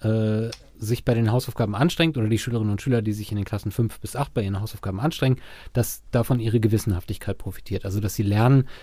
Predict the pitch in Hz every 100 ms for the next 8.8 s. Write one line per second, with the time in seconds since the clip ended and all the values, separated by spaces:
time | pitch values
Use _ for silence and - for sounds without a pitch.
0 | - 113 107 104 104 127 - 123 123 120
1 | 117 110 107 - - 123 117 - 95 -
2 | 90 - - - - - 120 113 123 -
3 | 131 - 139 151 139 131 139 151 143 143
4 | 139 139 - 131 135 135 135 - - -
5 | - - 127 123 123 123 127 131 - -
6 | 113 131 113 120 123 139 - 135 - 127
7 | 120 113 131 120 113 113 107 151 160 135
8 | 135 127 110 110 127 156 185 185